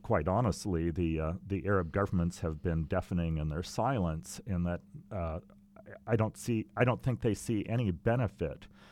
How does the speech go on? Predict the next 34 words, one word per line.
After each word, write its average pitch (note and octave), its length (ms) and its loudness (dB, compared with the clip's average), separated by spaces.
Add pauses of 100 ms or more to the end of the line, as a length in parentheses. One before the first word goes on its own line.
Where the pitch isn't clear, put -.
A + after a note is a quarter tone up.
(260)
from F#2+ 300 4
becoming F#2+ 440 4
more G2 380 4
involved, E2+ 840 2
even E2+ 300 -2
diplomatically, E2+ 1080 0
in E2+ 100 0
this D#2+ 160 -2
particular D#2 640 -4
conflict, E2 720 -4
and E2 140 -2
so F2 220 -2
they E2+ 160 0
have D#2 120 -2
remained D#2 440 -2
quiet. A2 500 -2 (400)
But F#2+ 200 2
at F2+ 100 -4
some C#3+ 340 0
point, E2+ 400 -2
if E2 140 -4
the D#2 140 -6
Arab D#2 240 -6
street - 320 -4
starts - 400 -6
to E2 80 -10
speak, - 420 -8
those C#2+ 180 -4
governments D2+ 460 -4
are D2+ 60 -6
going D2 240 -6
to C2+ 80 -10
have - 220 -10
to, C#2+ 140 -4